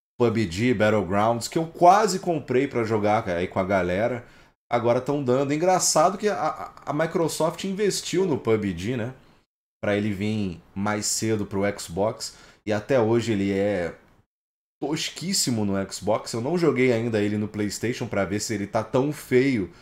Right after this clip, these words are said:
quanto no Xbox. É um game que tinha um potencial muito grande se eles tivessem, é, trazido atualizações, de repente botar um modo, é, co-op pra você matar um, sei lá, um zumbizinho, seria, eu acho que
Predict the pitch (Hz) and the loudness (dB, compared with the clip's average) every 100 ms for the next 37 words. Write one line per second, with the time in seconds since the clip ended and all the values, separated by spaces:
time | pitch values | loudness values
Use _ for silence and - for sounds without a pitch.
0 | - _ _ 110 110 107 104 107 107 95 | -20 _ _ -4 -2 -2 -2 -2 -4 -4
1 | 95 120 143 - - - - _ _ _ | 2 2 0 -10 -12 -20 -20 _ _ _
2 | - 208 165 147 165 170 170 - 170 175 | -2 0 2 2 2 -2 -4 -2 -2 -2
3 | 175 170 170 170 170 170 175 - _ _ | -2 -2 -2 -2 2 2 0 -8 _ _
4 | _ _ _ 156 160 208 202 151 127 139 | _ _ _ -8 -4 -4 -2 -2 0 0
5 | 170 127 117 131 127 - 110 117 120 131 | 0 -2 -4 -4 -4 -6 0 0 2 -2
6 | 107 85 - - _ 101 104 104 - 127 | -4 -6 -14 -20 _ -2 0 0 0 2
7 | 110 101 120 113 107 - 120 139 120 123 | 2 2 -2 -2 -2 0 -2 0 0 2
8 | 117 95 - 104 127 135 110 104 110 110 | 0 0 -2 -2 0 0 -2 -2 -2 -2
9 | 110 113 123 120 127 127 123 107 107 110 | -4 -4 -2 0 2 2 2 2 4 4
10 | 95 95 85 - - _ 92 95 - 143 | 2 -2 -2 -8 -20 _ -4 -4 -2 2
11 | 113 104 131 123 - 110 107 110 - 110 | 4 8 8 6 2 -4 -2 0 0 0
12 | 113 113 98 110 104 90 - 143 113 113 | -2 0 0 2 0 -4 -4 -2 0 0
13 | 117 120 113 95 98 113 - 120 127 113 | -2 0 0 0 -2 -2 -2 0 0 -2
14 | 98 127 127 - 139 | -2 -2 -2 -2 -8